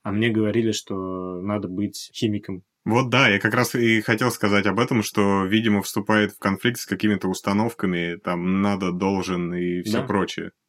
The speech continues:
Speaker 1: Но установка, она сама по себе ничего не значит, если нет какой-то заряженной эмоциональности. То есть, если у тебя есть эмоциональный заряд на эту установку, вот тогда она начинает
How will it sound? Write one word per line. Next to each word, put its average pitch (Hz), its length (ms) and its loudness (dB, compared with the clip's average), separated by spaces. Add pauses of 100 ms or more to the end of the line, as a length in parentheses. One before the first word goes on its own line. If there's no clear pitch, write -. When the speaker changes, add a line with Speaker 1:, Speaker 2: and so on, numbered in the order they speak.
Speaker 1:
Но 147 140 6
установка, 151 560 4
она 143 140 6
сама 156 260 4
по 147 80 -2
себе 143 300 4
ничего 135 340 2
не 127 140 2
значит, 143 440 0
если 113 520 2
нет 120 320 0
какой-то 104 1080 -2 (160)
заряженной 107 600 -2
эмоциональности. 107 760 -2 (160)
То 104 60 -8
есть, - 180 -10
если 110 220 -2
у - 20 -4
тебя 117 280 0
есть 120 460 2
эмоциональный 117 600 0
заряд 135 400 0 (260)
на 107 240 -4
эту 101 140 -8
установку, 98 560 -8
вот 98 140 -8
тогда 123 360 -2
она 110 180 -2
начинает 101 580 -6